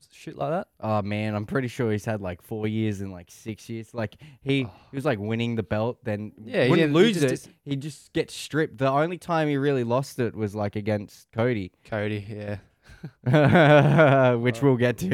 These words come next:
Speaker 1: yeah, we'll get to him soon. Um, well, now he got that victory last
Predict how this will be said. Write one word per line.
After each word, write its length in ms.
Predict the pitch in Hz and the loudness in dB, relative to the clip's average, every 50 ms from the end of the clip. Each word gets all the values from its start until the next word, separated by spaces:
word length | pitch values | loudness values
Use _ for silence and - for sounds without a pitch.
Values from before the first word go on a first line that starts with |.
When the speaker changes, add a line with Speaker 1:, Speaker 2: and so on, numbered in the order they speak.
| 151 151 170 160 | 4 6 6 6
Speaker 1:
yeah, 100 | 135 127 | 4 4
we'll 100 | 127 139 | 4 2
get 140 | 143 156 127 | 2 0 0
to 80 | 123 120 | 0 -2
him 100 | 113 110 | -2 -4
soon. 380 | - - 120 117 110 110 110 - | -6 -6 -4 -4 -4 -4 -4 -4
Um, 540 | - 123 135 143 147 143 135 131 117 110 107 _ _ _ _ - - - - _ _ _ _ _ _ _ _ _ | -2 0 2 4 4 4 4 2 0 -4 -10 _ _ _ _ -10 -10 -10 -10 _ _ _ _ _ _ _ _ _
well, 180 | 131 135 135 139 | -2 0 0 2
now 160 | 156 170 160 | 2 2 2
he 80 | 147 | 2
got 180 | 127 131 143 135 | 2 2 0 0
that 120 | 123 113 104 | 0 -2 -2
victory 560 | 110 135 131 - - 123 120 113 110 110 104 - _ _ _ _ _ _ _ _ _ _ _ _ _ _ _ _ | -2 -4 -4 -4 -4 -2 -2 0 -2 -2 -4 -8 _ _ _ _ _ _ _ _ _ _ _ _ _ _ _ _
last 600 | - 117 117 120 110 98 101 110 143 - - - | -14 -8 -6 -6 -4 -4 -6 -8 -10 -12 -16 -20